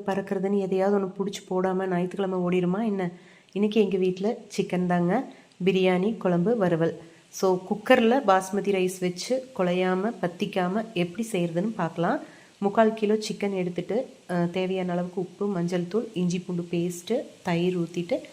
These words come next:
தேவையான அளவுக்கு மிளகாய் தூள், இது தனி மிளகாய் தூள்,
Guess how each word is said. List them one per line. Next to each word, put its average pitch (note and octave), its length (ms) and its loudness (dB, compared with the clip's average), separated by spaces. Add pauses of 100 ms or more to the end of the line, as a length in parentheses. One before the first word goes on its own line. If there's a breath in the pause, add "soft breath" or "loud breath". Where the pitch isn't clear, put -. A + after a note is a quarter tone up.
(260 loud breath)
தேவையான G3 480 2
அளவுக்கு F3 720 0 (160)
மிளகாய் F#3 400 0
தூள், E3 180 -2 (260)
இது G3+ 180 0
தனி F#3+ 220 0
மிளகாய் E3+ 420 0
தூள், A#3+ 200 -4